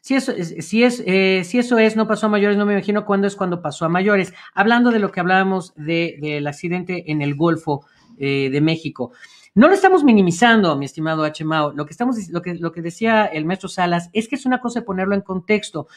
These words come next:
Muchas veces las, los usuarios más jóvenes que no vieron cosas como San Juanico,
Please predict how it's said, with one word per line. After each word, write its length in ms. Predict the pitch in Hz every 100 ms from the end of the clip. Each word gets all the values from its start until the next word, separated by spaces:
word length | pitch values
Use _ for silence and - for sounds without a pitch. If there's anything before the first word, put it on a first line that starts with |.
| - -
Muchas 380 | 233 240 285
veces 500 | 247 240 240 233 233 -
las, 440 | 175 175 175 165 180
los 160 | 170
usuarios 580 | 196 - 233 233 233 240 156
más 420 | 170 180 196 -
jóvenes 760 | - 220 202 170 151 165 - _ - _
que 100 | 175
no 80 | 208
vieron 160 | 220
cosas 240 | 214 208 202
como 160 | 160
San 180 | 151 143
Juanico, 800 | - 151 170 185 - 170 170 170